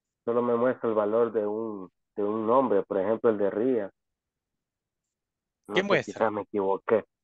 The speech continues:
Speaker 1: Ajá.
Speaker 2: Va, veámoslo, lo vamos a volver a hacer. Va. Arriba vas a escribir un nombre que exista acá, ¿verdad? Cualquiera. Vaya, Ría, Ría está.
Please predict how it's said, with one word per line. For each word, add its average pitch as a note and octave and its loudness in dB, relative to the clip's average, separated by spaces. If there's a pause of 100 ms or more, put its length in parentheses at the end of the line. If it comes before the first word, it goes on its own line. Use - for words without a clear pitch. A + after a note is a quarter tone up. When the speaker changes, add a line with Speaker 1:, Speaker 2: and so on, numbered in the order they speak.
Speaker 1:
Ajá. B2 2
Speaker 2:
Va, D3 6
veámoslo, C3+ 2 (180)
lo C#3+ 0
vamos D#3+ 4
a D#3 6
volver C#3 4
a C3+ 4
hacer. A#2+ -2 (1300)
Va. A#2 -2 (580)
Arriba B3+ 6
vas A3 4
a - 6
escribir G#3+ 0
un A3 -6
nombre A3+ 0 (520)
que F#3+ 4
exista C#3 0
acá, F#3+ 4
¿verdad? A2 -4 (1120)
Cualquiera. C#3+ 0 (580)
Vaya, A#2 -2
Ría, C3+ -2
Ría F#3 0
está. - -2